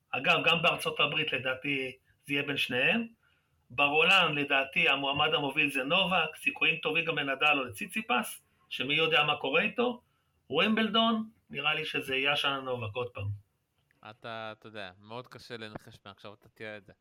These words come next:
Speaker 1: ברור, הכל יכול להיות, פציעות,
Speaker 2: הש-
Speaker 1: קורונה, בידודים, סיפורים, כושר, הכל,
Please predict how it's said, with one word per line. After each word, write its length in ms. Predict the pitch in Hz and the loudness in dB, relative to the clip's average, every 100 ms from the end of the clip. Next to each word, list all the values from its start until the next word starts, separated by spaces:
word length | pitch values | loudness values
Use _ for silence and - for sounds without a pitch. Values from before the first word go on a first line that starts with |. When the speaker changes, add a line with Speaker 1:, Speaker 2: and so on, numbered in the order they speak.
| _ - 147 | _ -8 0
Speaker 1:
ברור, 480 | 151 247 403 403 - | 2 4 4 4 2
הכל 180 | 196 254 | 4 4
יכול 180 | 262 320 | 4 0
להיות, 360 | 320 294 - - | 2 4 2 0
פציעות, 600 | - 170 180 196 165 156 | 0 4 4 4 2 0
Speaker 2:
הש- 260 | - - - | -8 -16 2
Speaker 1:
קורונה, 580 | 170 180 202 196 185 151 | 4 6 6 6 4 4
בידודים, 580 | 170 190 175 208 190 175 | 2 2 2 4 4 2
סיפורים, 720 | - - 190 233 240 220 185 - - | -4 -4 0 4 6 6 4 -4 -8
כושר, 480 | - 214 247 240 208 | 2 4 6 4 4
הכל, 320 | 147 - 392 | 2 0 0